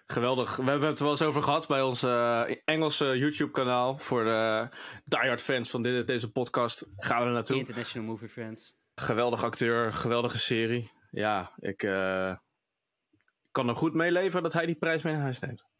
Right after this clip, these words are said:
Speaker 2: Ja, ik kan, ik kan niet genoeg herhalen voor de mensen die het nog niet hebben gezien. Ga die serie zien op Apple.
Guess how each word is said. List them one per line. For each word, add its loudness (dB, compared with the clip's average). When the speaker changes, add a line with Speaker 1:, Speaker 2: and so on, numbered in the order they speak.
Speaker 2:
Ja, -12
ik -20
kan, -4
ik -10
kan -4
niet -4
genoeg -4
herhalen -4
voor -10
de -4
mensen -6
die -8
het -10
nog -6
niet -4
hebben -4
gezien. -8
Ga -4
die -6
serie -6
zien -6
op -10
Apple. -6